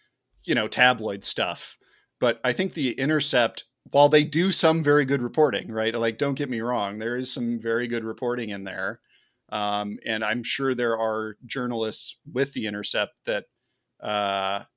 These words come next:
you know, are, are in it for the right reasons. Um, you know, it, it's just kind of suspicious <laughs> that, like,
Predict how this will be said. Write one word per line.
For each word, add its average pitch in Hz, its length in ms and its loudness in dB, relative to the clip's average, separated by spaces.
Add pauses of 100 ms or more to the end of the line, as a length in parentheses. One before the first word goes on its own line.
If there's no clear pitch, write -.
(220)
you 127 100 -2
know, 107 180 -4
are, 110 480 -4
are 113 140 0
in 127 140 2
it 120 140 -4
for 127 140 -4
the 113 80 0
right 104 220 -2
reasons. 120 640 -4 (460)
Um, 107 420 -6 (760)
you 131 80 -4
know, 107 300 -4 (120)
it, 147 200 -6
it's 139 160 -2
just 139 220 -2
kind 143 180 -2
of 123 60 -2
suspicious - 720 0
<laughs> - 60 -10
that, 147 380 -2
like, 143 280 4